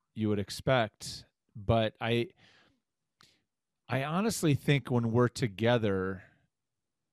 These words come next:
and this isn't true in every organization, so I don't wanna sort of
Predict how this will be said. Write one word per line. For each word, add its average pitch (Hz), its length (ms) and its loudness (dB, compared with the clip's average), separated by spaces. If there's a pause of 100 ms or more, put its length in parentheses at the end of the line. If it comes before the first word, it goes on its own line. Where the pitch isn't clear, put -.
(140)
and 120 140 -2
this 165 180 0
isn't 175 300 0
true 123 640 6 (120)
in 113 160 0
every 120 300 2
organization, 123 680 4
so 120 120 2
I 120 40 8
don't 135 140 4
wanna 113 300 2
sort 120 240 2
of 95 140 -2